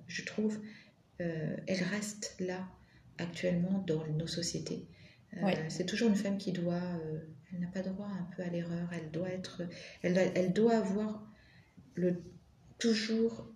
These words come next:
Speaker 1: le besoin de bien réussir.
Speaker 2: Je suis d'accord.
Speaker 1: Et ça, c'est difficile, je trouve, parce que ce qu'on dit à l'instant, euh, tout le monde peut pas avoir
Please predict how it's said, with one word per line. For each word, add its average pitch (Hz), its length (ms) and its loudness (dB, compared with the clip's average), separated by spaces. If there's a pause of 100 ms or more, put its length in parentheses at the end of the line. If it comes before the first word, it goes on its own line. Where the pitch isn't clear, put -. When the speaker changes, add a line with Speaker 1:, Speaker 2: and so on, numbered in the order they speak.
(140)
Speaker 1:
le 185 160 2
besoin 190 300 4
de 190 80 4
bien 175 180 0
réussir. 165 500 -2 (360)
Speaker 2:
Je - 80 -8
suis 240 80 0
d'accord. 233 360 4 (340)
Speaker 1:
Et 185 80 2
ça, - 220 2
c'est - 140 4
difficile, 180 560 0
je - 140 -6
trouve, 151 300 -6 (140)
parce 170 280 -8
que 170 240 -4
ce - 100 -6
qu'on 175 160 -2
dit 185 140 2
à 185 60 0
l'instant, 220 580 0
euh, 165 320 -2
tout - 140 -4
le 208 60 4
monde 214 120 4
peut 214 100 0
pas 175 160 -4
avoir 170 320 -4